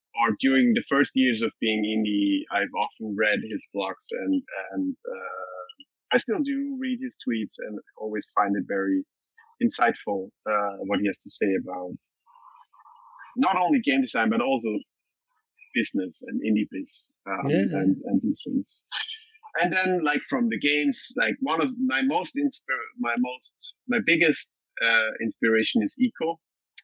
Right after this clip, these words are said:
Speaker 1: or
Speaker 2: Yeah.
Speaker 1: Ico. I
Speaker 2: Mm-hmm.
Speaker 1: know, whatever it's called.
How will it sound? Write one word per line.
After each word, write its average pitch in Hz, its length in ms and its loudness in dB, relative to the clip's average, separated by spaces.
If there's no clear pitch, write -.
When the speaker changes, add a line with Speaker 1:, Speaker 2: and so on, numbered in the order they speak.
Speaker 1:
or - 120 -4
Speaker 2:
Yeah. 131 180 4
Speaker 1:
Ico. 135 200 -4
I - 360 -20
Speaker 2:
Mm-hmm. 135 280 -4
Speaker 1:
know, 98 260 -4
whatever 104 360 -6
it's - 180 -8
called. 104 300 -10